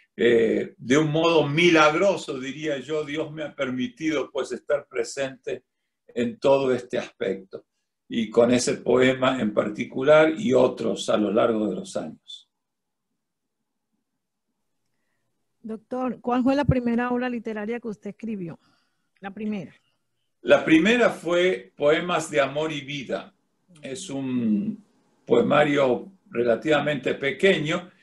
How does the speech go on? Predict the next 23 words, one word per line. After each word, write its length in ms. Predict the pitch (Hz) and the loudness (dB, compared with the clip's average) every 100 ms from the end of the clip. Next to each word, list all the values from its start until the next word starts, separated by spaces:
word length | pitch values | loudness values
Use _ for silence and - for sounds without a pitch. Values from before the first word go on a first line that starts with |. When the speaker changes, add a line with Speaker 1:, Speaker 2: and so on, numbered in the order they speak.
| _ _ _ | _ _ _
Speaker 1:
Digamos, 760 | - 131 139 165 165 160 151 - | -12 -8 2 2 4 2 0 -2
este, 320 | 156 131 - | -4 -4 -4
se 140 | - 151 | -2 -2
publicó 840 | 147 143 147 143 - 180 190 185 | -4 -6 -6 -8 -4 2 2 2
en 140 | 151 | -4
el 160 | 139 139 | -4 -2
año 600 | 160 160 160 165 156 - | -2 -2 -6 -8 -8 -10
mil 180 | 151 151 | -10 -4
novecientos 560 | 156 139 - 156 151 139 | -2 -2 -4 -8 -6 -4
ochenta 440 | 131 - 127 117 | -4 -6 -8 -4
y 80 | 117 | -4
siete, 640 | - 190 175 - - 160 - _ _ _ _ | -2 2 2 2 -2 -2 -4 _ _ _ _
eh, 720 | 127 123 123 123 117 117 - _ _ | 0 2 2 2 2 0 -4 _ _
por 160 | 131 | -2
la 120 | 127 117 | 0 0
Sociedad 800 | - 113 123 131 151 156 156 - | -2 -4 -2 4 6 4 2 -4
In-, 260 | 143 - - | -10 -10 -8
Iberoamericana 1000 | 135 127 127 123 123 120 - 156 156 127 | -4 0 0 0 -2 -4 0 0 2 2
de 100 | 117 | 0
Escritores, 840 | - 127 127 - 165 131 127 - | -2 -6 -4 0 2 2 -2 -2
iade 380 | 151 151 120 117 | 2 2 2 -2
se 160 | - | -2
llamaba, 600 | 151 117 139 135 123 - | -2 0 0 -2 -2 -6